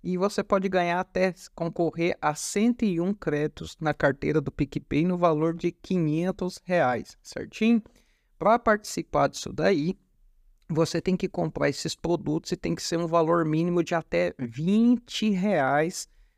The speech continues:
naqueles produtos que eu citei aqui pra vocês, beleza? E quem que não pode participar? Não pode for participar qualquer pessoa que seja ligada à empresa ou ligada à empresa que tá fazendo esse sorteio, certinho?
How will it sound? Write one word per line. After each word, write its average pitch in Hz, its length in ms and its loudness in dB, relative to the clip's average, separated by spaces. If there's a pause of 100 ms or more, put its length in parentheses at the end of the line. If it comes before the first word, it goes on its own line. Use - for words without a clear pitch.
naqueles 160 340 -2
produtos 156 520 -2
que - 100 -6
eu 156 60 0
citei - 500 -2
aqui - 180 -6
pra 156 220 0
vocês, 147 560 -2
beleza? 139 600 0 (360)
E 165 80 -4
quem 214 240 0
que 226 140 0
não 214 220 2
pode 180 340 0
participar? - 600 -4
Não 165 200 0
pode 175 280 0
for 165 240 -2
participar - 720 0
qualquer 160 360 -4
pessoa 170 460 -2
que - 140 -10
seja 165 260 -6
ligada 160 600 2
à - 20 2
empresa 160 680 0
ou 165 140 0
ligada 156 580 0
à 151 160 0
empresa 160 640 -2
que 165 300 -6
tá - 180 -4
fazendo 160 560 -2
esse 170 320 -2
sorteio, 151 680 0
certinho? 196 600 0